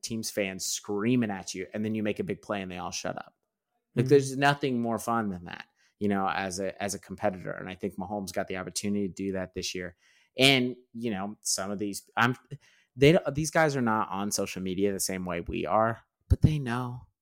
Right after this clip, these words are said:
Speaker 1: They know what
Speaker 2: Yeah.
Speaker 1: the general vibe is. They know what people are doing. They know, they know how against the Chiefs a lot of people are. And it's, I think it's,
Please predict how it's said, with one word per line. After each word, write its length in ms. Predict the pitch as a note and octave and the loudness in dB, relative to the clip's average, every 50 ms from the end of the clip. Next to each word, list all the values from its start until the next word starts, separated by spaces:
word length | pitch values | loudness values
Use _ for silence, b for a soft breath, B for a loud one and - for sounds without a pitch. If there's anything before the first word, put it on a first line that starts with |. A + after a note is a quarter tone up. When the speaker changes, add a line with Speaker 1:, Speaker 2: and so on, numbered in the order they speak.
| _ _ _ - | _ _ _ 6
Speaker 1:
They 120 | B2 B2+ | 6 6
know 160 | C3 C3 C3 | 6 6 2
what 120 | C3 C3 - | 2 0 0
Speaker 2:
Yeah. 40 | |
Speaker 1:
the 80 | - A2+ | -2 -2
general 380 | A2+ A2+ A2 A2 A2 A2 G#2+ G2+ | 0 2 0 2 2 0 0 0
vibe 340 | F#2 F#2+ G2 G#2+ G#2 F#2 | 0 0 0 0 0 -2
is. 220 | G2 G2 G2+ G2 F#2+ | -4 -4 -4 -4 -4
They 100 | G#2+ G2+ | -4 -4
know 140 | G2+ G#2 G#2 | -4 -4 -2
what 200 | G2+ G#2+ G2 - | -2 -2 -2 -2
people 240 | - G#2+ G2 - G#2 | -2 -2 0 2 0
are 80 | G2+ | 0
doing. 500 | F#2 - G2+ G2 G2 F#2+ F#2+ F#2+ F#2+ F#2+ F#2 | 0 -2 -2 -2 -2 -2 -4 -4 -6 -6 -6
They 140 | F#2+ F#2 F#2 | -6 -6 -6
know, 460 | F#2 F#2+ F#2+ F#2 F#2+ F#2 F#2 F2+ - b b b b b b b _ _ _ _ _ - | -6 -6 -6 -6 -6 -6 -8 -10 -12 b b b b b b b _ _ _ _ _ 0
they 160 | G#2+ A2 G#2+ G#2 | 2 4 4 4
know 320 | G#2 G#2+ G#2+ G#2 G2 F2+ | 4 2 0 0 0 -2
how 500 | F2 - - - G2 F#2+ G2+ G2+ G2 F#2+ | -4 -4 -4 0 0 2 2 2 0 -2
against 440 | - F#2+ F#2+ - G2+ G2 F#2+ - - | -2 -6 -6 -4 -4 -4 -4 -6 -8
the 60 | F#2 | -6
Chiefs 340 | E2 - - G#2+ G2 - - | -6 -4 -2 -2 -4 -4 -6
a 40 | F2+ | -6
lot 200 | F2+ F2+ F2 E2+ | -6 -6 -6 -6
of 60 | - | -8
people 280 | - - F2+ - - - - | -10 -10 -10 -10 -6 0 2
are. 360 | G#2+ G#2 G2 G2 G2 G2 G2 | 4 4 4 2 0 -2 -4
And 140 | G2 G2+ G#2+ | -4 -4 -6
it's, 240 | G#2+ - - - - _ _ _ _ _ _ _ _ _ _ _ _ _ _ _ _ _ - - | -6 -4 -6 -8 -8 _ _ _ _ _ _ _ _ _ _ _ _ _ _ _ _ _ -4 -2
I 120 | B2+ B2 | 0 0
think 200 | - C3+ A#2+ A2+ | 2 2 0 0
it's, 200 | A#2 A2+ - | -2 -6 -8